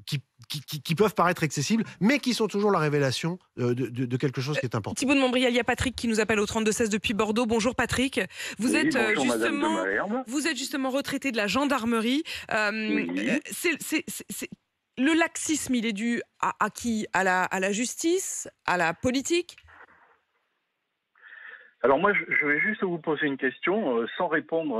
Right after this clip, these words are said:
Speaker 3: à la vôtre. Est-ce que vous vous souvenez de, du gendarme Lemay ?
Speaker 2: Oui, oui. Euh, redites-moi, mais bien sûr.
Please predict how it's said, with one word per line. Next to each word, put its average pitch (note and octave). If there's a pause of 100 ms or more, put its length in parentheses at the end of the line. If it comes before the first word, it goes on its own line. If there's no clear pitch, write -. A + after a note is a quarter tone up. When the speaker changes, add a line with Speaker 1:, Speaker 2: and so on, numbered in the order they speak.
Speaker 3:
à G2
la G2
vôtre. F3 (400)
Est-ce C#3
que A3
vous A3
vous G3+
souvenez G3+
de, C3
du B2
gendarme D3
Lemay ? C#3+ (1080)
Speaker 2:
Oui, B3 (440)
oui. G#3+ (180)
Euh, F3+
redites-moi, B3
mais A#3+
bien G#3+
sûr. F#3